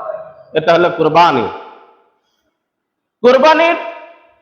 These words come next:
আর একটু ব্যাগে যাই, তাহলে আলোচনাটা আপনাদের বুঝতে আরো সহজ হবে। মানসাকান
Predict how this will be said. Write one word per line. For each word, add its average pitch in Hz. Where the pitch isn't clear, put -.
আর 226
একটু 240
ব্যাগে 240
যাই, 208
তাহলে 202
আলোচনাটা 214
আপনাদের 208
বুঝতে 185
আরো 190
সহজ 180
হবে। 165
মানসাকান 254